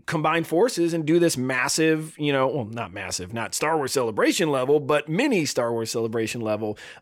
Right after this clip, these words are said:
event? So as we get closer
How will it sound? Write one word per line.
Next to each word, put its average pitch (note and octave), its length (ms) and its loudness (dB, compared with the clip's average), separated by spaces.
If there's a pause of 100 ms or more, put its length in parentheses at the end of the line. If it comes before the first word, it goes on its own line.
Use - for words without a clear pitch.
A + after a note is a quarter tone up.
event? A#2+ 440 0
So A#2+ 300 2 (500)
as G#3 220 0
we A3+ 80 0
get G3+ 160 2
closer D#3+ 640 2